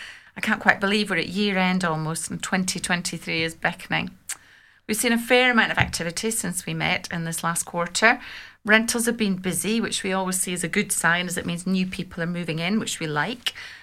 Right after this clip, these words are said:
Our service lettings in the Columbus, for instance, are almost full. Only one apartment remains there, in fact. Most tenants there love it and have stayed on, but there is one one bed which has become available, so if anyone's looking for a turnkey rental available immediately,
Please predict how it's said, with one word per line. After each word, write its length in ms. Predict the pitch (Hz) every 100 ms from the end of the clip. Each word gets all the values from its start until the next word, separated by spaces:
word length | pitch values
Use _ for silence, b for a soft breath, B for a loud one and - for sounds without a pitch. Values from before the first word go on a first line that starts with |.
| B -
Our 120 | 190
service 480 | 190 208 196 202 -
lettings 340 | 185 - 170
in 80 | 175
the 80 | 175
Columbus, 500 | - 175 175 175 -
for 120 | 165
instance, 400 | 170 - 160 -
are 40 |
almost 400 | 165 160 156 -
full. 560 | - 202 170 156 214 226
Only 260 | - 196 185
one 220 | 180 196
apartment 500 | 190 - 165 - 170
remains 360 | 170 175 165 -
there, 200 | 160 147
in 100 | 147
fact. 420 | - 151 - - B B B B
Most 280 | - 240 240
tenants 280 | 196 175 -
there 180 | 170 165
love 220 | 165 170
it 180 | 170 -
and 100 | 165
have 80 | 165
stayed 400 | - - 175 170
on, 240 | 156 151
but 160 | 156 160
there 140 | 175
is 180 | 185 185
one 320 | 190 202 202
one 240 | 190 180 175
bed 320 | 156 156 151
which 140 | -
has 100 | 170
become 280 | 156 160 156
available, 540 | 147 220 220 202 202 196
so 200 | - 165
if 80 | 165
anyone's 400 | 202 190 202 208
looking 220 | 185 190
for 80 | 170
a 40 | 165
turnkey 680 | - - 202 208 - 208
rental 540 | 196 170 170 - 160 -
available 520 | 165 165 165 165 165
immediately, 600 | 165 175 170 147 - 147